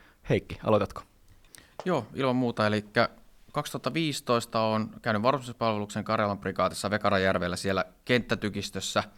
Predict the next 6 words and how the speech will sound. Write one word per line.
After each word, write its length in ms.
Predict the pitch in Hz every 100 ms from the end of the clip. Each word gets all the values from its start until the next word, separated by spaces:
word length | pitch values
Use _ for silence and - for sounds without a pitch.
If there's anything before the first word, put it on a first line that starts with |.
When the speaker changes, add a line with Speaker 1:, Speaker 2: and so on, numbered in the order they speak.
| - - - - - _ _
Speaker 2:
Ja 280 | 104 107 - - _ _ _
kaksikymmentäseitsemänvuotias 960 | 135 131 127 151 151 139 120 113 107 113
olen 160 | 107
siis 200 | 98 95
tällä 240 | - 143 123
hetkellä 460 | 117 - 113 110